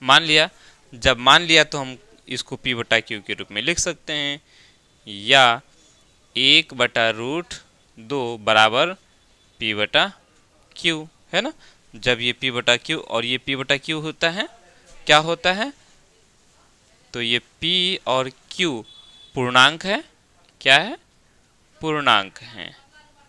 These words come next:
साथ में ये जो क्यू है, ये हम लोग का ज़ीरो नहीं है।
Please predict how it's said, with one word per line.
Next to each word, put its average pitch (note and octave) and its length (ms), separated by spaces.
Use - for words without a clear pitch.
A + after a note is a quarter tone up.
साथ C3+ 400
में E3+ 120
ये C#3+ 120
जो A#2+ 100
क्यू F3+ 160
है, E3 160
ये B2 180
हम A2 180
लोग A2 120
का A2 120
ज़ीरो A2+ 380
नहीं A#2+ 380
है। F#2 240